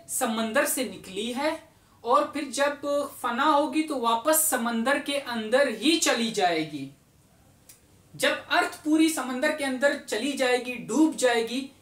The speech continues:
तो क्या होगा? Then human race would be destroyed too, के तब human race भी खत्म हो जाएगी, क्योंकि जमीन चली गई समंदर के अंदर तो human race भी खत्म हो जाएगी।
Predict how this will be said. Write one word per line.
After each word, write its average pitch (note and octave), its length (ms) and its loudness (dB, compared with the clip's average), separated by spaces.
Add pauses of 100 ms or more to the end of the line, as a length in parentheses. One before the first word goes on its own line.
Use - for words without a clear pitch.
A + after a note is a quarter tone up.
(420)
तो D4+ 80 -4
क्या E4 220 4
होगा? F#3 440 -4 (240)
Then C#4 220 2
human C4+ 540 -2
race C4+ 540 0
would A#3 180 -6
be A#3+ 120 -6
destroyed A3+ 680 -2 (140)
too, D#4 300 -4 (120)
के D4 220 -6 (300)
तब D#4 180 -2
human B3 400 -2
race C#4 480 -2
भी E4 160 2
खत्म D#4 320 0
हो C4 160 2
जाएगी, G#3+ 320 -2
क्योंकि B3+ 300 -8
जमीन A#3+ 340 -2
चली C4+ 240 -2
गई C#4+ 160 -6
समंदर C4+ 400 -2
के C#4+ 120 -6
अंदर D4+ 360 0 (340)
तो G#3+ 120 -2
human A3+ 380 -2
race C4 340 0
भी C4+ 100 -4
खत्म C#4 400 0
हो C#4 120 0
जाएगी। C4+ 520 -4